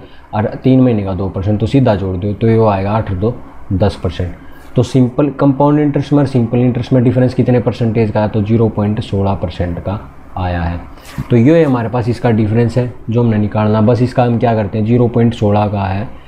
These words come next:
Principle से multiply कर देते हैं, ज़ीरो पॉइंट सोलह जो percent जो rate आया है, इसको principle से गुणा कर दो, simple सी चीज़ थी, चार हज़ार जो principle आया है। ये भी यहाँ पर क्या है, percentage का तो हम एक बार सौ हटा, लगाएंगे नीचे,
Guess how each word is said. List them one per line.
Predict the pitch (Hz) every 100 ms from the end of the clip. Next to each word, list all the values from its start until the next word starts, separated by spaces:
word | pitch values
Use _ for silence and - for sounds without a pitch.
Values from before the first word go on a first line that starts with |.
| - -
Principle | 135 135 131 135 139 135
से | 131 127
multiply | 120 104 110 107 104
कर | 98
देते | 87 87 110
हैं, | 107
ज़ीरो | 107 110 101
पॉइंट | 98 107 101
सोलह | 101 95 98
जो | 98
percent | 90 95 - 95 92
जो | 95
rate | 95 98 95
आया | 92 87
है, | 95 - - - - - - - - - - - - - - - - -
इसको | 120 - 135
principle | 131 135 131 127 120
से | 110
गुणा | 104 98
कर | 90
दो, | 87 98
simple | 110 104 101 95
सी | 95
चीज़ | - 90 82
थी, | 90 85 - - - -
चार | 107 104
हज़ार | 92 92 92
जो | 92
principle | 95 90 92 87 87
आया | 85 85
है। | 85 - - - - -
ये | 123
भी | 127
यहाँ | 120
पर | 123
क्या | 107 175
है, | -
percentage | 135 - 147 143 143
का | 135 135
तो | 139
हम | 123
एक | 117
बार | 123
सौ | 117 117 117
हटा, | 123 117
लगाएंगे | 120 120 131 120
नीचे, | 117 123